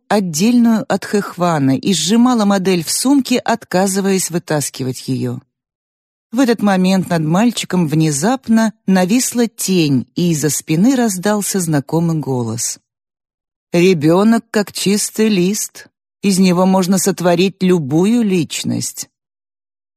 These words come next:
Хэхван медленно обернулся.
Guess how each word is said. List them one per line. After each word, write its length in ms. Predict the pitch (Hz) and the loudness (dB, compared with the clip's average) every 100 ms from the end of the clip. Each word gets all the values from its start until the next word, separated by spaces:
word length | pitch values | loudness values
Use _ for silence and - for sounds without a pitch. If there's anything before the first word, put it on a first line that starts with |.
| _ | _
Хэхван 600 | - 196 - 165 196 190 | -4 -2 -2 0 2 4
медленно 580 | 190 208 196 214 214 208 - | 2 2 0 2 2 0 -4
обернулся. 1000 | 185 175 175 156 139 120 - 131 127 | -2 0 0 0 0 -2 -6 -6 -6